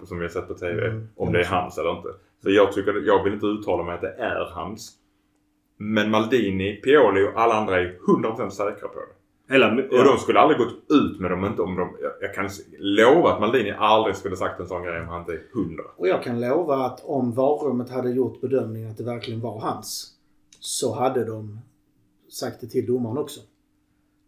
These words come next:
Speaker 2: De som sitter med alla kamerarepriserna. Eh,
Speaker 1: Det tycker ju inte Maldini.
Speaker 2: Nej, men det... Men
Speaker 1: Och jag
Speaker 2: oa-,
Speaker 1: menar,
Speaker 2: men,
Speaker 1: hans
Speaker 2: men o-, men oavsett, det är inte, jag säger det är inte på grund av domaren som vi inte vinner matchen. Det är på grund av att vi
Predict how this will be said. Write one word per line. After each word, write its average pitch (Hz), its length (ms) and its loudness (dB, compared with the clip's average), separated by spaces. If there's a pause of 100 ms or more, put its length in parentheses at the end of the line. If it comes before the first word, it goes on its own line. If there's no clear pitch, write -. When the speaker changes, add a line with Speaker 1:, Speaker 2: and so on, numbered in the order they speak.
Speaker 2:
De 123 140 -6
som 131 100 -8
sitter 123 240 -2
med 123 80 -4
alla 127 120 -4
kamerarepriserna. 113 800 -10 (420)
Eh, 113 440 -6
Speaker 1:
Det 131 80 8
tycker 127 280 0
ju 117 120 2
inte 92 460 -2
Maldini. 101 360 -6 (180)
Speaker 2:
Nej, 131 320 -4
men 131 180 -6
det... 139 120 -6 (760)
Men 175 120 -4
Speaker 1:
Och 160 60 6
jag 135 100 12
Speaker 2:
oa-, 165 100 8
Speaker 1:
menar, 160 180 6
Speaker 2:
men, 185 200 6
Speaker 1:
hans - 0 -
Speaker 2:
men 202 200 10
o-, 202 160 8
men 208 100 12
oavsett, 175 340 6
det 180 100 8
är 185 40 6
inte, 180 200 4
jag 175 140 6
säger 175 220 4
det 175 80 6
är 180 40 6
inte 175 120 -2
på 160 100 -6
grund 147 220 -2
av 139 140 -2
domaren 156 580 4
som 135 140 -6
vi 131 60 0
inte 135 180 0
vinner 123 280 0
matchen. 139 400 -2 (440)
Det 131 100 -4
är 117 40 0
på 123 100 -8
grund 131 260 -4
av 127 60 -10
att 123 80 -14
vi 120 320 -4